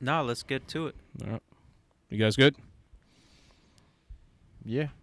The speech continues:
Speaker 2: All right. So I randomized the draft order about fifty thousand times,
Speaker 1: Mm-hmm.
Speaker 2: and I know how it's starting. I'm not gonna say anything.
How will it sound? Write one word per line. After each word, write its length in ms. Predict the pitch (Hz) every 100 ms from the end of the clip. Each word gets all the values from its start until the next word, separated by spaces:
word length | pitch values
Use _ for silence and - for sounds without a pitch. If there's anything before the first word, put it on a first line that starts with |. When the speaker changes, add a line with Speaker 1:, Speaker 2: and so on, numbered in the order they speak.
| -
Speaker 2:
All 80 | 113
right. 220 | 113 90
So 200 | - 127
I 160 | 123 135
randomized 680 | 135 147 156 156 156 147
the 80 | 123
draft 340 | 117 120 123 143
order 240 | 135 131
about 300 | 107 113 98
fifty 560 | - - 127 120 127 117
thousand 460 | 117 110 110 110
times, 440 | 110 107 120 147 - - - - - -
Speaker 1:
Mm-hmm. 220 | 123 120 117
Speaker 2:
and 460 | 113 113 113 113 -
I 220 | 120 131
know 160 | 139
how 160 | 127 127
it's 100 | 120
starting. 480 | - 131 135 135 131
I'm 220 | 107 117
not 180 | 117 113
gonna 140 | 110
say 220 | 104 - 127
anything. 540 | 135 127 143 143 139